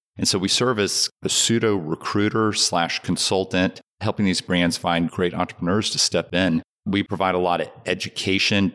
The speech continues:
to our clients in helping them navigate which opportunities are the best fit for them. They never pay us a dime.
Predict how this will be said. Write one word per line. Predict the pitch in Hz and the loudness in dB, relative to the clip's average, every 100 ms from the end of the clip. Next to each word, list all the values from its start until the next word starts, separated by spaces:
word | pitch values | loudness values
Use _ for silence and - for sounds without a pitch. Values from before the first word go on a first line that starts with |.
| - | -4
to | - 95 | -2 2
our | 98 | 0
clients | - - 92 104 - - - | -2 -2 2 2 0 -4 -2
in | 85 | -4
helping | 85 95 95 87 | -2 -2 -2 0
them | 85 87 | 0 0
navigate | 85 82 85 90 92 90 87 | -2 0 -2 -2 0 -2 -2
which | 87 85 | -4 -2
opportunities | 87 78 - 90 85 82 | -2 -4 -4 0 0 0
are | - | -4
the | |
best | 80 85 - - | -4 -4 -4 -4
fit | 87 | -4
for | - | -4
them. | 80 85 87 - _ | 0 2 0 -2 _
They | - 73 95 101 | -14 -2 0 2
never | 101 98 98 | 2 0 -2
pay | - 90 | -2 0
us | 90 - | 0 -2
a | 82 | -2
dime. | 87 78 85 95 107 | -2 0 0 0 -2